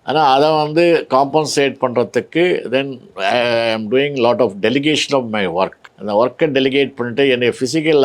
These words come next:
ஆக்டிவிட்டியை கம்மி பண்ணிட்டு, then என்னுடைய மென்டல் ஓரியேஷன், மென்டல், அ, ஆக்டிவிட்டியை இன்க்ரீஸ் பண்ணிட்டுட்டேன். அதனால balancing my work. அ, இன்றைக்கும் வந்து க-, நீங்க பார்த்தீங்கன்னா, என்னுடைய day starts by ten o'clock. அதாவது ஆஃபீஸ் ஒர்க்கு.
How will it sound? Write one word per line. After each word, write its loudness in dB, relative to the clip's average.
ஆக்டிவிட்டியை -2
கம்மி -2
பண்ணிட்டு, -4
then -4
என்னுடைய -6
மென்டல் -2
ஓரியேஷன், 0
மென்டல், -4
அ, -4
ஆக்டிவிட்டியை -2
இன்க்ரீஸ் -6
பண்ணிட்டுட்டேன். -14
அதனால 0
balancing 0
my 2
work. -2
அ, 2
இன்றைக்கும் 0
வந்து 0
க-, 0
நீங்க 0
பார்த்தீங்கன்னா, -2
என்னுடைய -2
day 4
starts 2
by 0
ten 0
o'clock. 0
அதாவது 0
ஆஃபீஸ் 0
ஒர்க்கு. -8